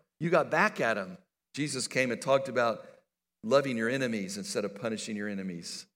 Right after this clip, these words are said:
God used the birth of the Messiah, not just to bring salvation to the world, but to transform the world. A simple story, an unimaginable arrival,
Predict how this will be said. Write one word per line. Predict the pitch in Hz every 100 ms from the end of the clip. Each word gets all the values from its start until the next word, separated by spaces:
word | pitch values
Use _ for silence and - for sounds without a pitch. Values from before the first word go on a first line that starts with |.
| _ _ _ _ _
God | 180 165 139 120
used | 156 180 175 117 90 - - _ _ -
the | 110
birth | 98 156 165 160
of | 120
the | 113
Messiah, | 104 - 151 143 113 95 - _
not | 151 180
just | 156 -
to | 120
bring | 104 135 120 -
salvation | - - 135 139 135
to | 123
the | 113
world, | 139 127
but | 107
to | 104
transform | - 147 151 151 - 165 156 117
the | 117
world. | 123 160 123 95 - - - _ _ _ _ _ _ _ _ _ _ _ _ _ _ _ _ _ _ _ _ _ _ _ _
A | 104
simple | - 143 170
story, | 160 139 113 110 113 110 - _ _ _
an | 117 123
unimaginable | 147 147 131 127 143 151 131 127 113 113
arrival, | 104 104 107 104 92 87 87